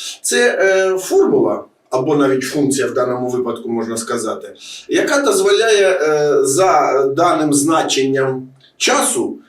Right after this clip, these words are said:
знайти швидкість в даний момент часу.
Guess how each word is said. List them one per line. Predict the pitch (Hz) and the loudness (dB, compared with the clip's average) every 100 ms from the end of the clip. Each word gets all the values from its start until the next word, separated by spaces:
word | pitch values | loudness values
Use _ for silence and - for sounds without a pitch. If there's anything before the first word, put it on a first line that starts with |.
| - | -14
знайти | - 156 180 180 214 233 233 208 | -6 0 2 2 -2 -2 -2 -4
швидкість | - - 330 - - - - - | -2 2 2 2 0 -4 -6 -6
в | |
даний | 117 196 220 170 | 0 2 2 2
момент | 143 147 160 143 | 2 0 -2 -2
часу. | - - - - | -4 -6 -8 -10